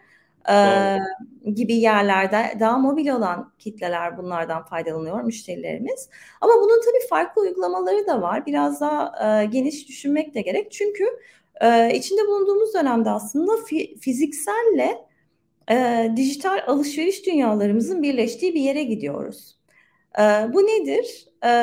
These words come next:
Speaker 1: ben işte dijitalden araştırma yapıyorum, ürünü buluyorum, fiziksel de buna gidiyorum, bir bakıyorum. E, ama işte iki yerden de alabilirim. Ama, e, üye iş yerleri olarak baktığımızda en önemli kriter ise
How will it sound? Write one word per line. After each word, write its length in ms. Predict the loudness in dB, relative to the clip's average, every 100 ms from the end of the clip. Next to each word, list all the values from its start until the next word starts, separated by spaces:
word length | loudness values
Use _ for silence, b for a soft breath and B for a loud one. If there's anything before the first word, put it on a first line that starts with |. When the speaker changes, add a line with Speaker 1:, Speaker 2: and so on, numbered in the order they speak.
| 2 0 2
Speaker 1:
ben 240 | 0 0 -4
işte 320 | -8 -8 -6
dijitalden 520 | -6 -4 -2 0 -2
araştırma 540 | -2 -2 -4 -6 -6
yapıyorum, 460 | -6 -4 -4 -4 -4
ürünü 300 | -4 -4 -4
buluyorum, 580 | -2 0 0 0 0 -2
fiziksel 540 | -4 -8 -6 -4 -2
de 140 | -2 0
buna 180 | 0
gidiyorum, 420 | 0 0 0 0 0
bir 100 | -2
bakıyorum. 760 | -4 -4 -2 0 0 -2 -4 B B B B 2
E, 40 |
ama 560 | 4 4 0 0 0 0
işte 340 | -4 -6 -6
iki 320 | -4 -4 -4
yerden 520 | -2 0 0 2 2 2
de 60 |
alabilirim. 580 | 0 0 0 -2 -2 -4 -4
Ama, 460 | -2 -2 -2 -6 -14 -8
e, 360 | 0 2 2 0
üye 160 | -2
iş 220 | -4 -4 -2
yerleri 360 | -2 -2 -2
olarak 300 | -2 -2 -2
baktığımızda 600 | -4 -6 -6 -6 -4 -4
en 100 | -6
önemli 300 | -4 -4 -4
kriter 360 | -4 -8 -6 -6
ise 260 | -6 -6